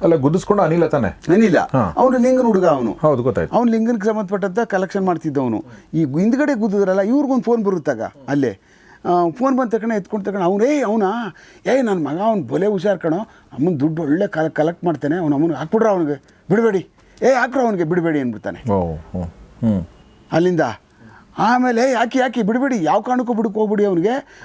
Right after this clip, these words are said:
Speaker 2: ಅವ-, ಅವ್ನ ಒಬ್ಬನ್ ನಿಲ್ಸ್ಬಿಟ್ರೆ ದುಡ್ಡು ಕ-, ಕಲೆಕ್ಷನ್ ಮಾಡೋದೆಲ್ಲ ನಿಂತೋಗ್ಬಿಡ್ತದೆ,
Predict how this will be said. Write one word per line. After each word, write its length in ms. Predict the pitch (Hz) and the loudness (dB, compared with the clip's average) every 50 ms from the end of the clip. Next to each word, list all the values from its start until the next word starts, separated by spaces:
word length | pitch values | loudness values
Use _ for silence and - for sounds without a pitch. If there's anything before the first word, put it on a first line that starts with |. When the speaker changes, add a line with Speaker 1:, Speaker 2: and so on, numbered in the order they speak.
| - - | -8 -2
Speaker 2:
ಅವ-, 280 | - - 170 165 160 | 0 0 2 2 0
ಅವ್ನ 120 | 175 196 190 | 0 0 0
ಒಬ್ಬನ್ 260 | 175 175 175 240 233 | -2 -2 -2 0 0
ನಿಲ್ಸ್ಬಿಟ್ರೆ 600 | 240 240 214 - 220 226 190 254 247 220 190 160 | 0 0 -2 -4 -6 -4 -2 0 0 0 -2 -2
ದುಡ್ಡು 220 | 185 196 165 160 | -4 -4 -2 -2
ಕ-, 200 | 156 160 160 143 | -2 -2 -2 -4
ಕಲೆಕ್ಷನ್ 380 | - 156 180 208 196 226 226 208 | -4 -2 -2 -2 -2 -2 -2 -2
ಮಾಡೋದೆಲ್ಲ 340 | 202 202 196 190 190 185 180 | 0 0 0 0 0 0 0
ನಿಂತೋಗ್ಬಿಡ್ತದೆ, 920 | 175 175 175 160 202 190 180 170 151 160 156 190 208 - - - - - | 0 0 0 0 -2 -2 -2 -4 -6 -4 -2 -2 -4 -4 -8 -16 -20 -18